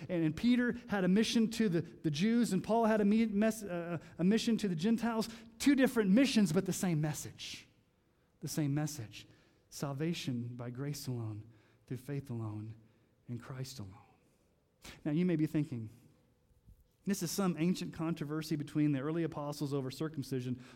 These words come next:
What does this have to do with me? I could care less." It's a, it's an interesting story of history.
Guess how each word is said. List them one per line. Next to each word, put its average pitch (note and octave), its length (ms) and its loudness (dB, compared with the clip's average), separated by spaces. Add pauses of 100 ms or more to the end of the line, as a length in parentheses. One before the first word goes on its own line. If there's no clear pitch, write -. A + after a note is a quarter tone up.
What F3 260 -4
does C#3+ 120 -2
this F3 160 -2
have D#3 260 -6
to C#3 60 -6
do C#3+ 200 -2
with D3 180 -4
me? A2+ 160 -4 (1040)
I F#3 80 -4
could B2 160 -12
care E3 220 -6
less." C3+ 460 -10 (1000)
It's - 120 -8
a, D3 40 -4
it's D#3 180 -6
an D#3 100 0
interesting F#3 380 -2
story F3+ 340 0
of E3+ 80 -2
history. B2 480 -10